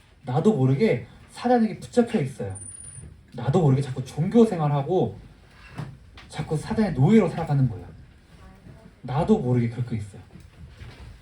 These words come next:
그리고 숨겨진 나. 완전히 숨겨져 있어요. 내가 율법 속,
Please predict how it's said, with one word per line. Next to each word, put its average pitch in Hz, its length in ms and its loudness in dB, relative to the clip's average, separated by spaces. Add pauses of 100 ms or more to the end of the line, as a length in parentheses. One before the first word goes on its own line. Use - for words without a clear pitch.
(440)
그리고 156 500 4 (800)
숨겨진 226 720 6
나. 120 160 0 (4000)
완전히 180 420 6
숨겨져 247 420 0
있어요. - 280 -10 (2000)
내가 120 360 2 (1160)
율법 156 480 2
속, 113 200 -8